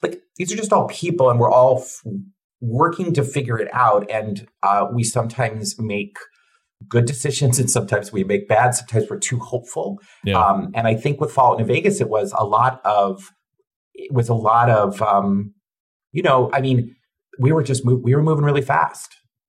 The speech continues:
Speaker 1: You know,
Speaker 2: Yeah.
Speaker 1: and, and a lot of us in this industry, we just have, there's, there's a lot of pressures. And I'm not, it's like, I don't wanna excuse anybody by saying, "Hey, there's all these pressures," but
Speaker 2: Yeah.
Speaker 1: like, there's certain pressures, like, like the holiday season.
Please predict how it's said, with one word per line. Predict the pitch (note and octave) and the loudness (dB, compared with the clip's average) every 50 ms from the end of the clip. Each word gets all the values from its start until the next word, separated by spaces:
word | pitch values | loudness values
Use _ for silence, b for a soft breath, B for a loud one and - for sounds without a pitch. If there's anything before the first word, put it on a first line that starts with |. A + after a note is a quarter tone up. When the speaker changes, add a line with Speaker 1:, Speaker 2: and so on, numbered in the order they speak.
| _ _ _ _ | _ _ _ _
Speaker 1:
You | C3 G#2 | -8 -4
know, | G#2 G#2 G2+ G#2+ A2+ A#2 | -2 0 0 0 0 2
Speaker 2:
Yeah. | A2 G#2+ A#2 | 2 2 4
Speaker 1:
and, | A2+ A2+ G#2+ G2 - | 2 2 0 0 -2
and | A#2 A#2 A#2 | 0 0 0
a | A#2 | 2
lot | A#2 A#2 A#2+ C3+ | 2 2 2 2
of | D3 - | 2 2
us | B2+ A#2 - - | 0 -2 -2 -2
in | A2+ | -6
this | A2 G2+ - | -6 -4 -6
industry, | C#3 - E3+ E3 - C3 | -6 -6 -6 -6 -4 -4
we | A2+ A2+ | -4 -4
just | A#2 - | -4 -4
have, | B2+ - - - - _ | -4 -4 -4 -6 -10 _
there's, | G#2+ G#2 - - _ | -8 -8 -8 -12 _
there's | - D3 E3+ E3+ C3+ | -4 -4 -2 -2 0
a | A#2 | 0
lot | G#2+ A2 A2 | 2 2 2
of | - | 0
pressures. | - - - - - G2+ G2 | 0 -2 -2 -2 -2 -4 -2
And | A#2 | 2
I'm | C#3 | 2
not, | E3 - - - - - - | 2 2 2 -2 -8 -14 -14
it's | D3 - C#3 A#2+ B2+ | -2 0 0 2 4
like, | D#3+ D3 - - - - | 2 2 2 -2 -4 -2
I | B2+ | 0
don't | B2+ C#3+ C#3 | 2 2 2
wanna | A#2 G2 | 2 0
excuse | - - - - - A#2+ D#3+ E3+ - | 0 -2 -6 -4 0 0 2 2 2
anybody | G2+ G2 F#2+ F#2+ E2 F2 G2 | 2 0 -2 -4 -6 -8 -6
by | F#2+ F#2+ F#2+ | -6 -6 -6
saying, | - - A#2 G#2+ G2 | -2 -4 -4 -4 -4
"Hey, | G2 G#2+ - | -4 -6 -6
there's | - G2 G2 | -6 -4 -4
all | G2 F#2+ | -6 -6
these | F2 - | -6 -10
pressures," | - - E3 E3 - - F2 - - | -4 -2 -2 -2 0 -4 -6 -8 -2
but | - B2+ G#2+ | 0 0 2
Speaker 2:
Yeah. | F#2 | 4
Speaker 1:
like, | E2+ A#2+ - b b b b b | 2 2 0 b b b b b
there's | - C3 B2 - | -2 0 0 0
certain | E3 - C3+ | -2 -4 -4
pressures, | B2 - C#3+ C#3+ - D3 C#3+ - - | -2 -2 -2 0 0 -2 -2 0 2
like, | C#3+ C3+ C3 - - _ - | 2 2 2 0 -6 _ -6
like | B2+ C3 C3 A#2+ | -2 -2 -2 0
the | - | 0
holiday | B2 D#3 F3+ F#3+ F#3 E3 - | 0 2 2 2 2 0 -4
season. | - - G3+ G3+ G3 - | -6 -6 -6 -6 -6 -10